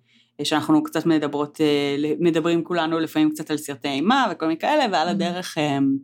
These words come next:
Speaker 1: אה, עלה קצת הסרט, אה, Nightcrawler, או
Speaker 2: מהמם.
Speaker 1: בעברית חיית לילה,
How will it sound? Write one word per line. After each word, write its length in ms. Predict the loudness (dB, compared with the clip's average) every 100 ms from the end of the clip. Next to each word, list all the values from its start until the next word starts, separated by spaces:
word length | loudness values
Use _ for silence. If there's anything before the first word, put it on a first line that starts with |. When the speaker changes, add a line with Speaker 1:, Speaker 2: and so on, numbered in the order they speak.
| _ -16 -16 _ _ _ -8
Speaker 1:
אה, 200 | -2 0 2
עלה 240 | 4 2
קצת 320 | 0 -2 -2 0
הסרט, 960 | 0 2 0 -4 -2 0 0 -2 -2 -2
אה, 300 | -2 -2 0
Nightcrawler, 800 | 2 2 0 0 2 2 0 -4 -8 -6
או 60 | -2
Speaker 2:
מהמם. 120 | 0
Speaker 1:
בעברית 400 | 0 0 0 -2
חיית 400 | -6 -6 -6 -4
לילה, 340 | -2 0 0